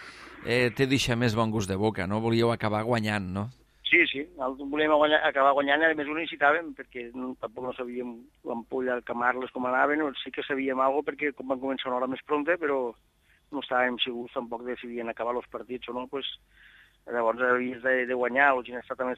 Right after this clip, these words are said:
Speaker 2: anava guanyant, anaves, eh, t'anaven dient, el Ginestar guanyava, i això, pues,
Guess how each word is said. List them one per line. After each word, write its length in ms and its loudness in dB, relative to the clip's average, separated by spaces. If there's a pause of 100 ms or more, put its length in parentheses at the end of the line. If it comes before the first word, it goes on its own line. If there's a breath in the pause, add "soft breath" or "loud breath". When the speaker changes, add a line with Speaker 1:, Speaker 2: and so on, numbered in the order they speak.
Speaker 2:
anava 320 2
guanyant, 380 2 (240)
anaves, 420 -4
eh, 400 -6 (160)
t'anaven 320 -4
dient, 240 -4
el 80 -10
Ginestar 320 -4
guanyava, 480 0
i 80 -8
això, 240 -8
pues, 160 -4